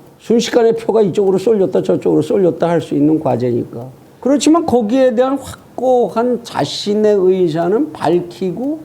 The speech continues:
돌파할 것은 돌파해야 되겠죠. 근데 그런 얘기 보이지는 않습니다.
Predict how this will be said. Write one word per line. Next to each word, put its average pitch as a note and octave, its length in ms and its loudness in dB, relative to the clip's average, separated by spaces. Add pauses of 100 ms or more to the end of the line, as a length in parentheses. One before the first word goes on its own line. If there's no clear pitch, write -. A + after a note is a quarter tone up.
(240)
돌파할 G#3+ 540 0
것은 C#4+ 280 -4
돌파해야 F3+ 880 -4
되겠죠. - 460 -8 (440)
근데 C4 140 -2
그런 D4 420 2
얘기 C#4 240 2
보이지는 A3 560 0
않습니다. - 560 -2